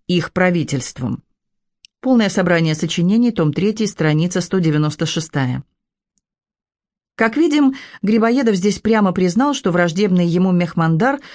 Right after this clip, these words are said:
был навязан ему англичанами. И разве то же самое не могло повториться в декабре тысяча восемьсот двадцать восьмого года, когда Грибоедов отправился в Тегеран?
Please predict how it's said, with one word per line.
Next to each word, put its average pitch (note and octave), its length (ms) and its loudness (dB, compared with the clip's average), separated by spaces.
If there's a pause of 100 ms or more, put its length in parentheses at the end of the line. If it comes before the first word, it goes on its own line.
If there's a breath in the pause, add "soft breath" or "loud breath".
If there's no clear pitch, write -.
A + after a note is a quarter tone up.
(180 loud breath)
был A#3+ 220 2
навязан G3 420 0
ему F3 220 0
англичанами. E3 840 -2 (520)
И F3+ 360 2
разве G3 400 0
то G3 160 -2
же F#3+ 120 0
самое F#3 380 0
не F3+ 100 2
могло F#3 320 0
повториться E3+ 540 -2
в D#3+ 40 -2
декабре F3 420 0
тысяча D#3+ 260 -4
восемьсот D#3+ 400 -2
двадцать D3+ 320 -2
восьмого D3+ 420 0
года, A3 400 0 (340 loud breath)
когда A#3+ 300 2
Грибоедов G3 560 2
отправился F3 560 0
в E3 60 -8
Тегеран? D#3+ 560 -2